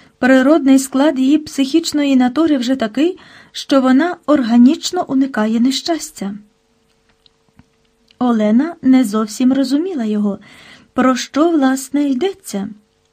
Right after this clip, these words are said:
Мажарин урвав мову і сказав щось зовсім інше. «Я тільки дивуюсь собі,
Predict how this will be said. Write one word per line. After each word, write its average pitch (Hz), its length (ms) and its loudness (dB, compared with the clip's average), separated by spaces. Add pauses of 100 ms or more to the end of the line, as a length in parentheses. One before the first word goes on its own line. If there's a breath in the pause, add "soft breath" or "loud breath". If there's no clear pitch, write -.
(640 soft breath)
Мажарин 240 640 4
урвав 220 420 -4
мову 302 360 0 (360 loud breath)
і 277 120 0
сказав 269 540 0
щось - 480 -4
зовсім 262 500 -2
інше. 220 460 -4 (1120 soft breath)
«Я 254 220 0
тільки 247 400 -2
дивуюсь 269 480 0
собі, 214 380 -2